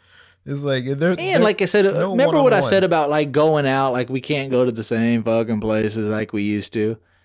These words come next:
Speaker 2: I can't be getting fights right now. Like, what the fuck am I gonna do in a street fight right now? The fuck kind of, uh, example am I setting by trying to fight somebody in the streets?
Speaker 1: I'm not fighting anybody in the streets. If I can, I mean,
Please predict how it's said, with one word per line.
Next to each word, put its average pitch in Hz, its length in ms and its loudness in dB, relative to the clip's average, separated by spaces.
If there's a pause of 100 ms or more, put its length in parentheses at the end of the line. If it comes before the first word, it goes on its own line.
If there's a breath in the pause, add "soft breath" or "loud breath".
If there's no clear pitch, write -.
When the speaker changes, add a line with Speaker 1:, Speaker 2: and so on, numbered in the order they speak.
(320)
Speaker 2:
I 302 160 -6
can't 123 320 -4
be 104 160 -12
getting 92 320 -10
fights 82 460 -10
right 80 200 -10
now. 82 240 -12
Like, 110 300 -10 (320)
what - 160 -12
the 120 160 -2
fuck 120 220 -2
am 113 100 -2
I 113 120 -2
gonna 104 180 -2
do 98 160 -4
in 87 80 -6
a 82 80 -10
street - 320 -10
fight 80 240 -12
right 78 140 -14
now? 71 340 -18 (340)
The 143 60 -20
fuck 156 240 -4
kind 131 220 -2
of, 104 300 -6 (460)
uh, 98 500 -10
example 123 640 -6
am 101 80 -6
I 110 120 -4
setting 90 500 -8
by 90 200 -10 (100)
trying 107 180 -10
to 85 60 -12
fight - 580 -14
somebody 107 300 -8
in 90 80 -10
the 80 60 -16
streets? - 580 -16 (320)
Speaker 1:
I'm 113 180 -12
not 113 180 -10
fighting 117 300 -8
anybody 127 460 -6
in 113 60 -12
the 110 40 -10
streets. 113 340 -12
If 117 140 -8
I 131 100 2
can, 151 220 -6
I 160 60 0
mean, 165 240 2